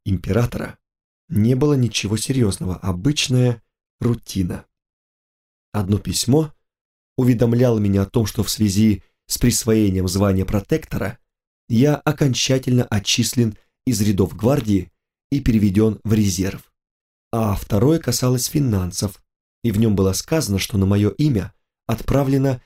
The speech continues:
две тысячи иллиров, которые я могу получить у своего герцога. Чего-то подобного я давно ожидал. Это не сюрприз, и потому перешел к следующим бумагам.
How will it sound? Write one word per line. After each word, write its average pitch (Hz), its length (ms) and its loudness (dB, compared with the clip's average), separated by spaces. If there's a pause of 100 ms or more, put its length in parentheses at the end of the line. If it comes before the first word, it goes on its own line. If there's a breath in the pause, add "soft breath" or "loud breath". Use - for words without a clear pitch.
(120 soft breath)
две 107 340 2
тысячи 107 760 -2
иллиров, 107 720 2 (540)
которые 101 360 2
я 98 60 4
могу 92 220 0
получить 90 580 -2 (220)
у 147 60 0
своего 101 600 0 (140)
герцога. - 720 -2 (840)
Чего-то 120 400 0
подобного 143 800 0
я 113 260 0
давно 107 560 0
ожидал. 110 600 -2 (460)
Это 135 180 0
не 135 120 2
сюрприз, 123 680 -2 (520)
и - 60 0
потому 113 340 2
перешел 127 580 0 (180)
к - 60 -8
следующим 104 760 2
бумагам. 98 500 -2